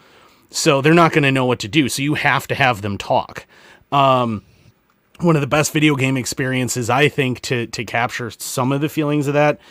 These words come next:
was, uh, Medal of Honor Warfighter, because they consulted with a bunch of us on it <laughs> and, like, asked, like, "Okay, well, what do you guys do here? What do you guys do here?" Blah, blah, blah.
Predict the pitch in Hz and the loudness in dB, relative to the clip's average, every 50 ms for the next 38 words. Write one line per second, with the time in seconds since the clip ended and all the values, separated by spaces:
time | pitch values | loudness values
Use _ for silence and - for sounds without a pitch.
0 | - - - _ - 131 135 127 120 110 - - - - 131 127 123 120 117 110 | -20 -20 -20 _ -4 -2 0 0 -2 -4 -8 -10 -4 -2 -2 0 0 0 0 0
1 | 123 135 131 123 117 131 131 123 113 107 110 117 - - 139 131 147 156 139 - | -2 -2 -2 0 0 0 0 0 -2 -2 -4 -4 -2 0 0 0 0 -2 -2 -4
2 | - _ _ _ _ _ _ _ _ _ _ _ _ _ - 135 123 - 127 127 | -12 _ _ _ _ _ _ _ _ _ _ _ _ _ -8 -8 -4 -2 -2 -2
3 | 117 113 107 - - - - _ _ _ _ _ _ _ _ _ _ - 135 120 | -2 -2 -4 -6 -8 -10 -12 _ _ _ _ _ _ _ _ _ _ -14 -6 -4
4 | 131 120 - 139 135 117 - 123 113 113 - 139 127 131 143 139 147 117 139 143 | -4 -4 -2 -4 -2 -2 -2 -2 -4 -2 -4 -4 -2 0 0 0 2 0 0 -2
5 | - - 147 147 131 - 123 127 170 208 - _ _ _ - - - - 807 807 | -2 -2 -2 -2 0 0 0 0 0 0 -2 _ _ _ -6 -6 -6 -6 -8 -14
6 | 880 1077 1077 - - - 311 - - _ _ - - - - - - - 262 196 | -6 4 4 4 6 8 4 4 4 _ _ -20 -18 -18 -18 -8 4 6 6 8
7 | - - 208 185 185 165 156 131 - 135 127 120 139 160 - - - - 190 170 | 8 8 8 8 8 8 4 2 0 0 2 2 2 0 0 -4 0 4 6 6
8 | 156 151 135 135 151 156 151 - 160 147 139 139 135 139 143 147 147 143 143 135 | 6 6 4 4 0 0 2 4 2 2 2 2 2 2 2 2 4 4 4 2
9 | 135 123 117 131 123 - 147 139 131 127 123 123 120 123 127 123 117 104 123 110 | 2 0 -2 -4 -4 -2 -2 -2 -2 -2 -4 -4 -4 -2 -2 -4 -4 -6 -6 -6
10 | 113 123 120 113 113 113 113 113 113 110 107 117 117 113 | -6 -6 -6 -4 -4 -2 -2 -2 -4 -2 -2 -2 -2 -4